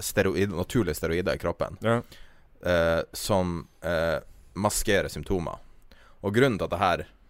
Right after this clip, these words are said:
Speaker 1: man skulle tro at grunnen til at det her er sånn, eh, ko-, akkurat hvorfor ting skjer er jo vanskelig å si, men det maskerer symptomer for at du skal komme deg gjennom et eller annet
Speaker 2: Ja.
Speaker 1: vanskelig.
Speaker 2: Ja, ja.
Speaker 1: Jobb, en jobbeuke,
Speaker 2: Mm.
Speaker 1: eh, en jakt på et dyr, et eller annet. Og når du, men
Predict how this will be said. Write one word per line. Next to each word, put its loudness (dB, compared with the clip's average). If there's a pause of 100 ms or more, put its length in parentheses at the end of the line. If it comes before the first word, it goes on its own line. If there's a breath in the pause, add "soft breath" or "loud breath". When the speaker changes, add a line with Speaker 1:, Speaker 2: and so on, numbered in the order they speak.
(200)
Speaker 1:
man -2
skulle -6
tro -2
at -8
grunnen -6
til -12
at -16
det -14
her -4
er 0
sånn, -8 (420)
eh, -6 (180)
ko-, -8
akkurat -6
hvorfor -6
ting -8
skjer -4
er -10
jo -12
vanskelig -8 (420 soft breath)
å -16
si, 0
men 0 (1200 soft breath)
det 4
maskerer 4
symptomer -2
for -6
at -8
du -10
skal -8
komme -2
deg 0
gjennom -4
et -10
eller -2
annet -6
Speaker 2:
Ja. 2
Speaker 1:
vanskelig. -2 (160)
Speaker 2:
Ja, -2
ja. 4
Speaker 1:
Jobb, 2
en 2
jobbeuke, 0 (220)
Speaker 2:
Mm. -2
Speaker 1:
eh, 2
en -2
jakt -2
på -4
et -6
dyr, 0
et -2
eller -2
annet. -6 (580 loud breath)
Og -4
når 0
du, -4 (280)
men 2